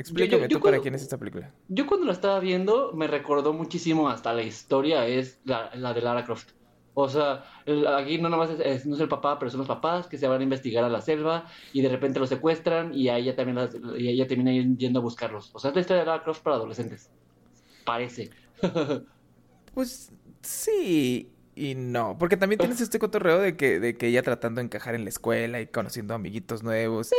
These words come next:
Speaker 1: pero eso
Speaker 2: y
Speaker 1: le, seguramente se le dura como diez minutos de película.
Speaker 2: Pues sí, y, eh, digo, algo muy importante que hay que hacer notar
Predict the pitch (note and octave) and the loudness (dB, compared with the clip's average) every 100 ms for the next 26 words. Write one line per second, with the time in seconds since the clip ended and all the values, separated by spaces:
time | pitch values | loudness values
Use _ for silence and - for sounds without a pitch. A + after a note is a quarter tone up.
0 | B4 A#4+ G#4+ G#4+ G#4 C#4 - F3+ F3+ G3 | 4 4 2 4 4 4 4 0 2 2
1 | A3 G#3+ A3+ D#3 E3+ D#3 B2 B2+ C3+ C3 | 2 2 2 2 0 0 0 2 2 0
2 | C3 B2+ G#2 G2+ G2+ F2+ - - - _ | 0 -4 -4 -6 -6 -10 -14 -20 -20 _
3 | _ _ _ - _ _ - F2+ - A2 | _ _ _ -20 _ _ -12 -12 -10 -10
4 | G2 - D#3+ G3+ G#3+ A3+ - C3 B2+ A#2+ | -8 0 2 2 0 -4 -2 2 2 2
5 | A#2+ A#2+ A#2+ G2 D2 B2 C#3 A#2 - A#2+ | 2 0 0 -2 -4 -2 2 0 0 0
6 | B2+ D3+ D#3 E3+ C#3+ - A#2+ C#3 - B2+ | 2 0 -2 -4 -6 -8 -6 -6 -4 -4
7 | B2+ C3 A#2+ C#3 - A2 C#3+ | -4 -6 -6 -6 -2 -2 -2